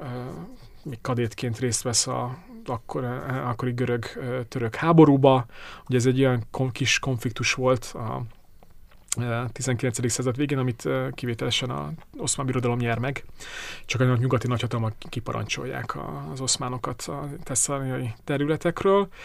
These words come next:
Ö, de ez már mutatta egyébként, hogy van egyfajta nemzeti érzés, ami ekkoriban kezd kialakulni Törökországban. Ugye nagyon fontos, hogy ugye egy oszmán birodalmi elit, ö, uralja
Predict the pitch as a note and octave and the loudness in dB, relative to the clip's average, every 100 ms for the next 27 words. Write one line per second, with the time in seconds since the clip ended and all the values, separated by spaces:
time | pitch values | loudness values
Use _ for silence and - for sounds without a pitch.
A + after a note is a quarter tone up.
0 | - - - - - - C#3 C#3 C#3 D#3 | -12 -10 -10 -10 -8 0 4 6 6 2
1 | F3 G3+ D#3+ D3 D#3 D#3+ D#3 C#3 - C#3+ | -4 6 8 10 10 10 10 6 6 6
2 | C3+ C#3 - D3+ C3+ C#3+ C3+ C3+ A#2 - | 8 6 6 4 6 4 6 6 4 0
3 | B2 C3+ B2+ C#3 C3 B2 - A2+ A2 G#2+ | 0 2 4 6 6 4 2 0 0 0
4 | A#2+ - B2 C3 A#2 - C3 A#2+ A2+ - | 0 0 2 2 2 2 2 4 0 2
5 | G#2+ - A#2 A2 - A#2 G#2+ A2+ G#2+ A2+ | 0 0 -2 -2 -2 -4 -2 -4 -2 -2
6 | - - C3+ B2+ B2+ B2+ A2+ - B2+ - | 0 2 2 2 4 4 2 0 0 2
7 | F3 - - B2+ B2 B2+ C3 A2+ C3 A2+ | 2 2 2 0 0 0 2 2 2 0
8 | A#2 A2+ G#2+ A2+ - - - - E3 B2 | 0 0 0 -2 -4 -6 -12 -10 -8 -6
9 | B2 C#3 A#2 A2+ A#2 A2+ | -6 -4 -2 0 0 0